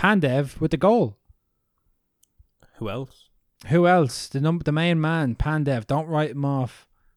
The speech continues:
Speaker 1: uh, just yet. You think he's retiring after this season, but he's one, he's a real warrior. So anyway, yeah, Solobzai scored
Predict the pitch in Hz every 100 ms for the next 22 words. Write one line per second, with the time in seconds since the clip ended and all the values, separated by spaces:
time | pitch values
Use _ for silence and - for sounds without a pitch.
0 | _ - 135 131 120 117 139 - 135 110
1 | 107 120 131 139 120 117 135 135 123 113
2 | 117 120 - 120 110 110 104 120 127 117
3 | 127 123 120 120 113 104 104 104 95 -
4 | 127 120 - - - - 185 165 160 135
5 | 180 175 151 156 139 - 147 135